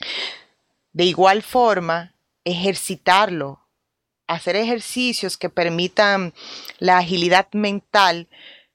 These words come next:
como son ciertos juegos de mesa que permiten crear un análisis, eh, también de números,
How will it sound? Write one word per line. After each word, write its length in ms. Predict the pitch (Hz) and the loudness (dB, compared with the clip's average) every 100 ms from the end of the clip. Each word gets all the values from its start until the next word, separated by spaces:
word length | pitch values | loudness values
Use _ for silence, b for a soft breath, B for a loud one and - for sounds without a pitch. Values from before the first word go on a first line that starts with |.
| - | -8
como 320 | 185 170 170 | -6 -4 -6
son 880 | - 196 180 180 190 185 185 175 170 | -6 -2 0 0 -2 -4 -6 -6 -6
ciertos 460 | - 175 - 190 | -4 -4 -4 -6
juegos 640 | - - 208 196 175 175 - | -4 0 4 4 2 -4 -4
de 140 | 170 | -4
mesa 580 | 175 185 180 160 190 247 _ _ _ - | 0 0 -2 -2 -4 -4 _ _ _ -12
que 140 | 165 | -6
permiten 1120 | 170 165 160 165 - 185 180 180 170 160 151 _ | -4 -4 -4 -6 -2 0 0 -2 -4 -4 -6 _
crear 540 | - 165 165 170 180 185 | -2 4 4 4 4 0
un 160 | 185 | 0
análisis, 920 | 180 180 185 160 160 - 240 - - B B B B B B _ - | 2 4 2 0 -6 -6 -8 -8 -12 B B B B B B _ -6
eh, 580 | 170 165 160 156 151 143 139 _ - | -2 0 0 -2 -6 -8 -16 _ -2
también 360 | 160 160 170 | 0 2 2
de 120 | 185 | 2
números, 880 | 180 226 240 185 170 185 214 - - | 4 4 4 2 2 0 -2 -6 -8